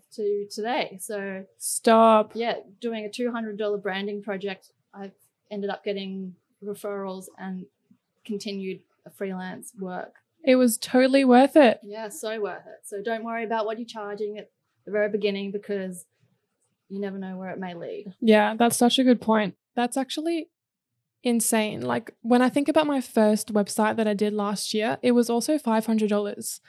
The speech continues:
Speaker 1: Mm.
Speaker 2: So, but again, like, that client referred me on to other clients, which referred me to, on to other clients. So that's actually a really good point to, like, not let pricing discourage you when you're starting. And, like, we all have to start somewhere,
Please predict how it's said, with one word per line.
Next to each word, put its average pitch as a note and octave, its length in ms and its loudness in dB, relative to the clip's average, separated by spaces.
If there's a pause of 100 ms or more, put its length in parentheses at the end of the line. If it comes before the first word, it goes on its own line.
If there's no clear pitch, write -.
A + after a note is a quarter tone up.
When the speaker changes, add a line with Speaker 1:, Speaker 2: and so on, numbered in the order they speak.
(100)
Speaker 1:
Mm. G3+ 420 -8
Speaker 2:
So, A#3+ 360 6
but A#3+ 380 2
again, A3+ 380 2
like, A3 240 -4
that A#3 200 2
client A3+ 360 -2
referred A3 340 2
me G#3+ 120 2
on G#3+ 140 -4
to - 140 -6
other D4 160 4
clients, C#4+ 500 -4
which A#3 180 -2
referred A3 220 4
me G#3+ 120 2
to, A3+ 80 -4
on A3+ 160 -4
to - 140 -4
other C4 160 2
clients. C4+ 480 -2
So G#3+ 300 2 (420)
that's A3+ 180 0
actually A#3 220 0
a A#3 60 4
really G#3+ 220 4
good A3 200 2
point - 320 -4 (100)
to, A3+ 220 2
like, A3 240 0
not A3 280 2
let A3 360 0 (480)
pricing A3 640 2
discourage A3 560 0
you C4 100 0
when C4+ 160 -2
you're C4+ 100 0
starting. C#4 440 2
And, A#3 100 2
like, A3+ 180 -4
we B3 80 2
all C4+ 140 2
have D4 140 -6
to - 60 -6
start A3 260 -2
somewhere, G#3+ 540 -2